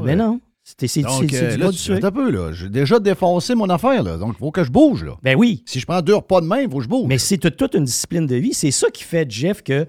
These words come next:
Speaker 1: y a de moins en moins de gens qui le font et que c'est de plus en plus difficile pour tout le monde. Parce que faut que tu veuilles faire cette gestion, faut que tu veuilles comprendre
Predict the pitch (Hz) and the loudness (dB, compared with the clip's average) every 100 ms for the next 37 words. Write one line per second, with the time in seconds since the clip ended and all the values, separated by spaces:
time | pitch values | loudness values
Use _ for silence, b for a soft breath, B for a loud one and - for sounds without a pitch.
0 | b b - 123 127 143 170 156 135 131 | b b -6 -2 0 0 0 0 -2 -2
1 | 107 139 170 123 - 131 233 - _ _ | -2 -4 -2 -6 -4 -4 -4 -8 _ _
2 | - - 151 127 - 160 139 117 139 101 | -12 -6 -2 -2 -2 -2 -2 -2 -6 -8
3 | - - 160 127 - 107 127 208 117 b | -8 -4 -4 -4 -8 -6 -4 -4 -6 b
4 | b - 139 - 170 - 269 - - 156 | b -8 -4 -2 -2 -2 -4 -4 -4 0
5 | 180 240 165 - 156 165 - 135 113 123 | 0 0 -4 -2 -2 -2 -4 -6 -4 -6
6 | - 180 180 170 - - 160 127 143 233 | -4 -4 0 -2 -2 -4 -4 0 4 4
7 | 262 170 143 127 160 180 | 2 -2 -2 -2 -2 -2